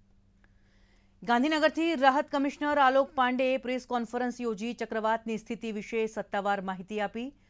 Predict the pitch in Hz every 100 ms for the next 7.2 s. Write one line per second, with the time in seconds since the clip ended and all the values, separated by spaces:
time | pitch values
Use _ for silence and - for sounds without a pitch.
0 | _ 190 185 185 202 247 302 - - -
1 | 202 208 190 - 202 233 226 233 277 262
2 | 185 196 208 214 214 220 233 247 262 -
3 | 190 240 208 190 208 208 214 - _ -
4 | - 269 247 196 185 185 170 202 - 226
5 | 247 185 190 190 - 196 202 214 220 214
6 | 185 185 180 180 170 165 170 170 190 220
7 | 240